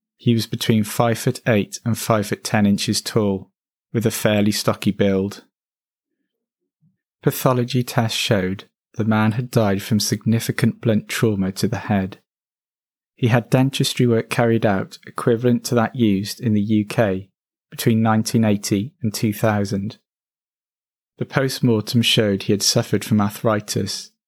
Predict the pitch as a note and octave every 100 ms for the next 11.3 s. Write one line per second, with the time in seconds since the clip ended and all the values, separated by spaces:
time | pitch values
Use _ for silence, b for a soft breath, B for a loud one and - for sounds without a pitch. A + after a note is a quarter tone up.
0 | _ A#2+ A2+ A2 G#2 - A#2+ A#2 - A#2+
1 | A2 A2 G#2 - F#2+ F#2 - G2+ G2 -
2 | _ _ _ _ _ _ _ _ - B2+
3 | - C3+ B2+ C3 B2+ - C3 A#2 G#2+ F#2+
4 | F#2+ G#2 F#2 - - A2 A2+ - A2 A2
5 | - A#2+ A2+ A2 G#2+ G#2 F2+ - - _
6 | _ - G#2 G#2+ G2+ F#2+ B2 G#2+ G#2 -
7 | G2 G#2 - _ _ _ A2 A2+ A#2 -
8 | B2+ A#2 G#2+ A#2 G#2+ - A#2 - A2+ A#2
9 | G#2+ G2+ - G2 G2 _ - A2 A2+ G#2
10 | - A2 G2+ G#2 G2+ G#2+ G#2 - - A2
11 | F#2+ G2